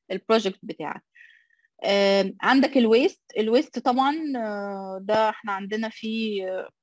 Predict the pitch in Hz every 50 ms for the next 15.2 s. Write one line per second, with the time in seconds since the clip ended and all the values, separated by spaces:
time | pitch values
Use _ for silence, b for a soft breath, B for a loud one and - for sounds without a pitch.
0 | _ _ - 196 - - - 226 226 214 202 208 202 233 233 247 220 196 - -
1 | 214 214 220 214 214 - 214 208 233 220 - - 226 - - - - 202 - -
2 | 233 262 277 262 220 226 - - - - 294 302 311 302 294 269 262 262 - 269
3 | 277 269 285 277 269 262 - _ - - 196 196 196 190 190 190 185 - _ 208
4 | 240 262 269 277 247 233 233 233 254 254 294 359 359 _ _ _ _ _ _ _
5 | _ _ _ _ _ _ _ - 254 247 240 233 233 - - 190 202 226 247 -
6 | - - 196 190 - _ _ - - 196 190 190 - 208 196 - 233 233 233 233
7 | 233 220 202 175 - - 190 190 185 180 180 180 175 165 - - _ - 233 226
8 | 226 208 202 - - 190 190 175 185 - - - 233 254 285 277 - - - 202
9 | 196 240 262 269 269 262 240 226 220 214 220 247 254 254 254 233 220 214 - -
10 | - 240 247 254 247 233 208 208 240 254 240 233 247 - - 226 220 214 202 220
11 | 233 240 240 233 - - 240 247 233 233 220 226 262 339 - _ _ b b b
12 | b b b b b - - 190 196 - - 240 247 254 254 254 254 240 - _
13 | _ - 208 202 202 202 202 196 214 226 240 254 247 247 214 - - 196 196 202
14 | 202 202 202 - - - - 214 220 226 233 208 214 202 196 175 180 160 156 156
15 | 156 - _